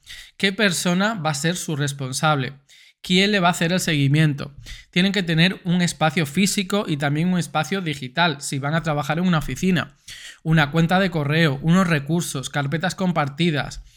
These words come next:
Tiene que tener un pequeño onboarding, es decir, que alguien le explique cómo funciona la O N G, quiénes son sus compañeros, cuánto tiempo va a estar,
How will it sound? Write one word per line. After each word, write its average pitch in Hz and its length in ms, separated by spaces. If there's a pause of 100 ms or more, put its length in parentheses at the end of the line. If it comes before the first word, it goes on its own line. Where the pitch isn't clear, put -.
(280)
Tiene 175 260
que 202 140
tener 165 420
un 170 160
pequeño 180 480
onboarding, 147 640
es 147 120
decir, 151 420 (100)
que 156 100
alguien 156 360
le 185 80
explique 190 560
cómo 151 180
funciona 156 400
la 160 100
O - 20
N 170 120
G, 175 420 (160)
quiénes 165 260
son 165 140
sus 160 200
compañeros, 165 760 (300)
cuánto 151 320
tiempo 160 260
va 175 80
a 180 40
estar, 165 500